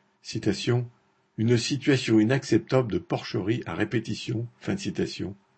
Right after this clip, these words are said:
et qu'à sa connaissance, les salaires ont bel et bien été payés et qu'il prévoit de nouvelles opérations de nettoyage forcé.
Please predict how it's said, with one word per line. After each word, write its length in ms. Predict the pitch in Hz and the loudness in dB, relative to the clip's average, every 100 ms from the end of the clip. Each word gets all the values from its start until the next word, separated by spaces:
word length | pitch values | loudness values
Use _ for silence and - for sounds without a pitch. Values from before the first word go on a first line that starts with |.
| _ _ _ _ 110 | _ _ _ _ -4
et 80 | |
qu'à 160 | 110 127 | 2 2
sa 160 | 120 113 | 4 4
connaissance, 760 | 127 113 113 131 131 135 - _ _ _ | 6 4 2 2 0 0 -8 _ _ _
les 140 | 113 107 | 2 2
salaires 400 | 127 120 131 110 | 4 6 6 4
ont 80 | |
bel 180 | 101 127 | 6 8
et 80 | 113 | 8
bien 180 | 107 110 | 8 4
été 200 | 101 98 | 4 0
payés 480 | 107 92 101 113 - | 0 4 4 4 2
et 140 | 117 110 | -2 0
qu'il 220 | 123 101 | 2 0
prévoit 560 | - 107 98 113 131 _ _ _ _ - | 2 2 4 2 2 _ _ _ _ 0
de 100 | 107 | 2
nouvelles 460 | 117 143 143 113 113 | 6 8 6 6 4
opérations 640 | 117 104 101 - 110 113 _ _ _ - | 4 2 2 0 -2 -2 _ _ _ -6
de 80 | 95 | -2
nettoyage 560 | 98 98 98 107 110 | -2 2 4 4 2
forcé. 460 | - 104 - - | -2 -8 -8 -10